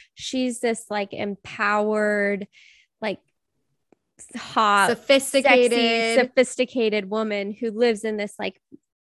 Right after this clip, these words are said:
Speaker 1: beautiful home. She owns this art gallery.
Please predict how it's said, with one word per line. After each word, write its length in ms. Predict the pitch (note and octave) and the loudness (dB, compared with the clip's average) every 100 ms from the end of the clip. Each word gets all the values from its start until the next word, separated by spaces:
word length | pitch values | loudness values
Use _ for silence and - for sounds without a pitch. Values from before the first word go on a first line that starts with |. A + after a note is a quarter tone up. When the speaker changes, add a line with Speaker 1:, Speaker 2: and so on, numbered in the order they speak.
| _ _ _ _ _ - | _ _ _ _ _ -12
Speaker 1:
beautiful 680 | A#3 B3 C4+ C4 B3+ A3+ G#3 | -4 0 2 2 2 0 0
home. 440 | G#3+ A3 G3+ G3 | 0 0 2 -2
She 220 | G3+ A3+ G#3 - | -4 -12 -12 -6
owns 240 | A#3 A#3 A3+ | -2 -2 -2
this 180 | G3+ - | -8 -8
art 300 | - G3+ F#3+ | -4 -2 -2
gallery. 680 | - F#3 F#3 - F#3+ F#3+ | -6 -8 -6 -6 -6 -6